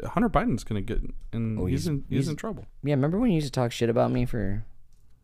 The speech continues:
Speaker 2: uh, bringing that up?
Speaker 1: No.
Speaker 2: No,
Speaker 1: I, I didn't.
Speaker 2: Brian.
Speaker 1: Once again, it, it was irrelevant. It's like s-,
Speaker 2: It
Speaker 1: it was like people
Speaker 2: Mm.
Speaker 1: talking about. I never kept going on and on about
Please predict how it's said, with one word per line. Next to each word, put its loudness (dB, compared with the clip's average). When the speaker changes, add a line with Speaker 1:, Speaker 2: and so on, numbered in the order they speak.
Speaker 2:
uh, -2
bringing 0
that -2
up? -4
Speaker 1:
No. 0
Speaker 2:
No, 0
Speaker 1:
I, 6
I 6
didn't. 6
Speaker 2:
Brian. -6
Speaker 1:
Once 6
again, 0
it, 8
it 8
was 6
irrelevant. 4
It's 2
like 4
s-, -4
Speaker 2:
It -2
Speaker 1:
it 8
was 8
like 8
people 6
Speaker 2:
Mm. -2
Speaker 1:
talking 2
about. 4
I 4
never 8
kept 4
going 8
on 6
and 4
on 4
about 2